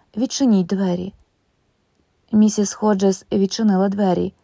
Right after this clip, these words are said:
На порозі стояв Джим. Він був дуже блідий, і блідість була відтінена темною бородою та волоссям і надавала йому зловісного вигляду. Місіс Ходжес відсахнулась.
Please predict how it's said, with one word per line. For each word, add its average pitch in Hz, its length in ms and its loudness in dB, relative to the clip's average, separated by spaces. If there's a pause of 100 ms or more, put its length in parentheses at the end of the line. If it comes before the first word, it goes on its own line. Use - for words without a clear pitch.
(200)
На 196 220 4
порозі 208 460 -2
стояв 185 420 -6
Джим. 190 420 -6 (480)
Він 247 380 4
був 247 360 0
дуже 202 400 2
блідий, 185 640 0 (580)
і 220 100 0
блідість 208 460 2
була 202 280 4
відтінена 202 600 0
темною 202 460 0
бородою 196 560 0
та 190 140 -4
волоссям 196 680 -4 (340)
і 220 80 0
надавала 196 560 2
йому 185 400 0 (160)
зловісного 202 680 0
вигляду. 180 520 -4 (760)
Місіс 208 440 2
Ходжес 220 600 -2
відсахнулась. 190 920 -4